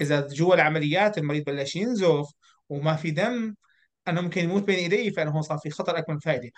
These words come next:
فصراحة بهذا المريض بالذات الجراح قعد معه وتناقش معه، قال له: "تعال هون يا حبيبي، أنت إذا بكرة بالعمليات نزفت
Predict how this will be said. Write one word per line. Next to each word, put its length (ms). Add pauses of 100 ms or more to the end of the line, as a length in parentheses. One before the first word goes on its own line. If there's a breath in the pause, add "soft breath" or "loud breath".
(220 loud breath)
فصراحة 480
بهذا 420
المريض 300
بالذات 540
الجراح 460
قعد 280
معه 200
وتناقش 420
معه، 100
قال 80
له: 80
"تعال 240
هون 260
يا 120
حبيبي، 600
أنت 140
إذا 260
بكرة 420
بالعمليات 640
نزفت 480